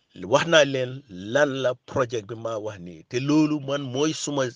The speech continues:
mbébét fi mu nekk, wax naa ko ñu bari ci international community bi. Every day dañ maa ko looy xaar pour start.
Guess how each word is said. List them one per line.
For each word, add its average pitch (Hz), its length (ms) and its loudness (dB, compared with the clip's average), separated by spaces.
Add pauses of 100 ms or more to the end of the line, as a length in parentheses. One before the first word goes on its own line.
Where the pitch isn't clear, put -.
(240)
mbébét 127 500 2
fi 139 140 -2
mu 147 80 -6
nekk, 123 220 2 (680)
wax 135 140 2
naa 139 180 4
ko 135 260 0
ñu 131 160 -2 (200)
bari 330 200 10
ci 294 140 -4
international 151 580 4
community 113 460 -4
bi. 92 120 -10 (540)
Every 208 240 8
day 180 160 10
dañ 151 140 4
maa 143 180 6
ko 127 180 -2
looy 160 220 2
xaar - 380 -2 (200)
pour 143 160 -8
start. - 340 -4